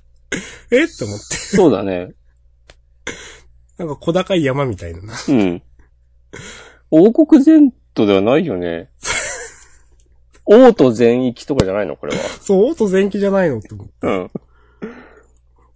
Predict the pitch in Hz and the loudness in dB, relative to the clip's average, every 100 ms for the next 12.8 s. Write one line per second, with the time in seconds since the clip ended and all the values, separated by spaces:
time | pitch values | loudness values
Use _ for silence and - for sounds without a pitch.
0 | - 220 247 254 233 226 220 233 185 147 | -4 -4 -2 -4 0 2 2 2 0 0
1 | 143 139 107 101 101 - 92 - 90 _ | -2 -2 -6 -8 -10 -12 -18 -18 -20 _
2 | - - 120 87 110 117 _ _ _ _ | -20 -10 -8 -8 -10 -18 _ _ _ _
3 | _ _ _ _ _ _ _ - 165 156 | _ _ _ _ _ _ _ -6 -4 -4
4 | 147 160 - - - - 214 - - - | -4 -6 -8 -16 -6 -2 -2 -4 -12 -10
5 | - _ _ 127 95 82 _ _ _ _ | -10 _ _ -8 -8 -10 _ _ _ _
6 | _ _ _ _ _ _ _ _ _ _ | _ _ _ _ _ _ _ _ _ _
7 | - - - _ _ _ _ _ _ _ | -20 -20 -20 _ _ _ _ _ _ _
8 | _ - 226 294 202 262 320 311 302 359 | _ -2 2 2 2 2 2 2 0 -4
9 | 320 269 139 151 185 _ 208 202 165 110 | -4 -2 0 0 0 _ -4 -2 0 0
10 | 104 98 - _ _ _ _ _ - 240 | 0 -2 -4 _ _ _ _ _ -2 -2
11 | - 156 _ - 190 - 240 240 254 247 | -4 -6 _ -8 -6 -2 0 0 -2 -4
12 | - - - - 117 104 82 71 | -4 -8 -10 -6 -6 -6 -10 -14